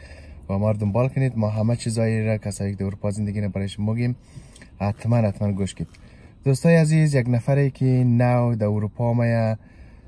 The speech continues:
در تا در این محیط آشنا می‌شه، میه در کمپ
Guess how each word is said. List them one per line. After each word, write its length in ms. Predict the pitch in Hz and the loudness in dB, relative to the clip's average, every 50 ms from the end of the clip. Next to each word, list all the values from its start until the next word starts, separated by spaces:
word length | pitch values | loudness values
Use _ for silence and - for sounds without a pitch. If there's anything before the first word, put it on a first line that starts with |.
| - - - - - 101 104 | -20 -20 -16 -14 -12 -6 -2
در 380 | 107 104 104 104 104 104 104 | 0 0 2 2 2 2 0
تا 280 | 101 - - 117 117 117 | 0 -2 0 0 0 0
در 140 | 110 110 107 | 0 0 0
این 200 | 110 113 113 113 | 2 2 2 2
محیط 440 | 110 110 104 90 113 110 110 101 - | 2 2 0 0 0 0 0 0 0
آشنا 480 | - 104 104 101 - - 117 113 117 | 0 -2 -2 -2 -2 -2 0 0 0
می‌شه، 440 | 113 113 107 - 113 110 107 107 104 | 0 -2 -2 -2 -2 -2 0 0 0
میه 240 | 104 104 101 104 101 | -2 0 -2 -2 -2
در 140 | 92 95 98 | -2 -4 -8
کمپ 480 | - - - 113 113 113 107 104 104 | -6 -6 -6 -4 -2 -2 -2 -4 -4